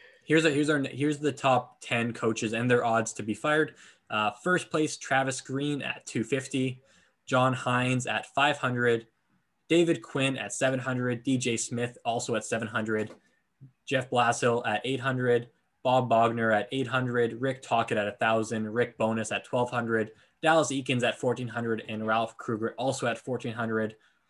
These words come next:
Um, if I'm making a bet, I'm <laughs> putting some money on Ralph Krueger. I feel like he's the next one up. Uh, that Buffalo team is not just bad, but pretty just horrid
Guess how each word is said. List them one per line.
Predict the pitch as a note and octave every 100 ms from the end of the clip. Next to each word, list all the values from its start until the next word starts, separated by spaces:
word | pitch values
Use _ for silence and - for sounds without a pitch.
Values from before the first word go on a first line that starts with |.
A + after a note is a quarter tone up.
| _ _ -
Um, | A#2+ A#2+ A#2+ A#2 - _ _ _ _ _ _ _ _ _ _
if | D3+ D#3+
I'm | E3+ G#3 E3+
making | D3 D#3+ F3
a |
bet, | C3 C3+ E3 - -
I'm | D#3+
<laughs> | D#3+ - C3
putting | A3+ D3
some | D3
money | B2 C3
on | A#2+ G#2
Ralph | A2 -
Krueger. | - A#2+ A#2 B2+ B2+ -
I | A#2+
feel | B2 C3+
like | B2+
he's | B2+ A2+
the | A#2
next | G#2+ A2 -
one | G#2+ G2+
up. | G#2+ - - - _ A2
Uh, | G#2+ G#2+
that | A#2 -
Buffalo | C3+ B2+ C3 B2 B2+ -
team | - C3 B2
is | A#2+ A#2+ A2+ - _
not | C#3 D#3+ F#3
just | E3+ D#3+ -
bad, | C3 C#3+ D3+ - _ _ -
but | A#2+ A#2+ B2 _ _ _ -
pretty | G#3+ A3+ G#3 D#3+ _ -
just | C3 -
horrid | - D3 C#3+ B2 G2+